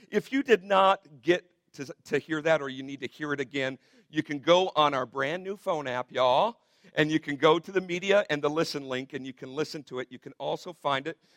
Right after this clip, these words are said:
on our website. I also, last night, we put, uh, a video called, uh, The Seven Reasons We Need the Holy Spirit on our phone app and on our Facebook page. You need to watch that because it will encourage you and it will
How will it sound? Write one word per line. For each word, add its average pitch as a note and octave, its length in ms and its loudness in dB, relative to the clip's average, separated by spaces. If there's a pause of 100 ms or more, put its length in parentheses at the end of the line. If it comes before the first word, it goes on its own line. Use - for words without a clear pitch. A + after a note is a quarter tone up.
(100)
on D3 160 4
our C#3 140 0
website. C3+ 540 0 (340)
I D3+ 120 8
also, G#3+ 300 6
last F#3 440 6
night, D3+ 260 2 (220)
we D3+ 160 2
put, G3 440 -2
uh, D3 300 8
a C#3 80 4
video C3+ 460 0
called, C#3 440 0 (380)
uh, C3 240 8
The B2+ 160 -6
Seven A3+ 480 2
Reasons F#3+ 560 -4
We D#3 120 -2
Need D#3+ 260 -6
the D3 100 0
Holy D#3 280 -6
Spirit C#3 420 -4
on C3 160 -2
our B2+ 100 -2
phone F#3 300 -2
app A3+ 240 -2 (400)
and F3 120 2
on E3 140 4
our D3+ 80 4
Facebook D3+ 480 -6
page. - 400 -8 (320)
You D3+ 100 -2
need F#3 300 -8
to F3+ 80 -18
watch E3 400 -4
that - 280 -18 (500)
because D3+ 520 0
it E3 220 2
will E3 380 -4
encourage D3 720 -4
you C#3 240 -8
and C#3 160 -6
it D3 120 -10
will D3 240 -4